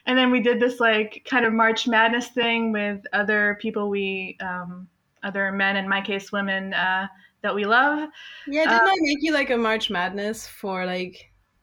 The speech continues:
Speaker 2: eighties heartthrobs? 'Cause that's kind of your vibe.
Speaker 1: Uh, I don't remember that, no. I just,
Speaker 2: No?
Speaker 1: I remember I, I sent
Speaker 2: Oh,
Speaker 1: you,
Speaker 2: no,
Speaker 1: like,
Speaker 2: you did, like, a,
Speaker 1: I
Speaker 2: on
Speaker 1: did.
Speaker 2: Twitter. On Twitter, you did, like, a March Madness.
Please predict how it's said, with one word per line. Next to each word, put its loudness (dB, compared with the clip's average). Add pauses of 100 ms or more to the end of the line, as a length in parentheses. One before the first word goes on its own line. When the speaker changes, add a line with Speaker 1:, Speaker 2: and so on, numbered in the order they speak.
Speaker 2:
eighties -2
heartthrobs? -6
'Cause -6
that's -4
kind -6
of -6
your -6
vibe. -4 (640)
Speaker 1:
Uh, 4
I 4
don't 2
remember 2
that, 2
no. 0 (380)
I 2
just, 2
Speaker 2:
No? -4 (200)
Speaker 1:
I 0
remember 4
I, 4
I 0
sent 2
Speaker 2:
Oh, 6
Speaker 1:
you, 4
Speaker 2:
no, 4
Speaker 1:
like, 4
Speaker 2:
you 2
did, 0
like, 0
a, 2
Speaker 1:
I 6
Speaker 2:
on 6
Speaker 1:
did. 2
Speaker 2:
Twitter. 2 (580)
On 0
Twitter, 2
you -2
did, -4
like, -4
a -4
March -4
Madness. -8